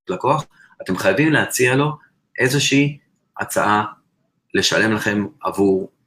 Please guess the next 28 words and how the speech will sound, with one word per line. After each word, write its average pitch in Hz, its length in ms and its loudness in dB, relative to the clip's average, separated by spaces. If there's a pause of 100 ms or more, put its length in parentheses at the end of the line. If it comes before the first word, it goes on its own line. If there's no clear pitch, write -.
שירות 104 340 2
שתיתנו 107 360 -2
לו, 90 220 -6
אוקיי? 120 360 -4 (640)
צריכים 120 260 -2
להבין, 117 360 2 (380)
לכל 160 400 2
אחד 120 300 -2
מאיתנו, 98 380 -2
גם 131 260 2
לי 135 360 4
יש, 110 480 0
אה, 95 160 -2
כאבים 98 480 0
שלי 104 300 0
בתור 98 280 -2
בעל 90 200 -2
עסק, 131 300 -2 (420)
וגם 110 240 2
אני, 135 320 2 (340)
כשאני, 101 460 0
על 98 100 -2
מנת 101 280 -2
ל-, 104 300 0
לענות 95 460 -4
על 104 80 0
הכאב, 123 360 0
אני 107 360 -4